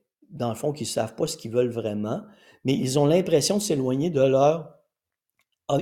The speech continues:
idéal de performance, de leur idéal athlétique. Alors, ils entrent en panique, ils se mettent à ruminer, des pensées négatives,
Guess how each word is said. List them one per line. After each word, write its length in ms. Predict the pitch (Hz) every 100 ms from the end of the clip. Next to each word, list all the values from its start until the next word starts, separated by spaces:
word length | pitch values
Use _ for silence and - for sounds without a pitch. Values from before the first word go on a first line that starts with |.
| -
idéal 500 | 160 160 160 165 147
de 80 |
performance, 800 | 110 131 - 123 127 127 120 - _ _ _ -
de 60 | 131
leur 280 | 135 139 -
idéal 460 | 151 160 160 156
athlétique. 600 | 147 - 139 - 151 147 _ -
Alors, 240 | - 123 147
ils 140 | 127
entrent 200 | 127 123
en 60 | 113
panique, 360 | 123 160 233 - _ _ -
ils 100 | 120
se 120 | 135
mettent 200 | 127 135
à 60 |
ruminer, 500 | 113 113 113 135 226 _ _ _ _ _ _ _ _ _ _
des 100 | 117
pensées 280 | 117 120 120
négatives, 600 | 110 107 104 - 254 254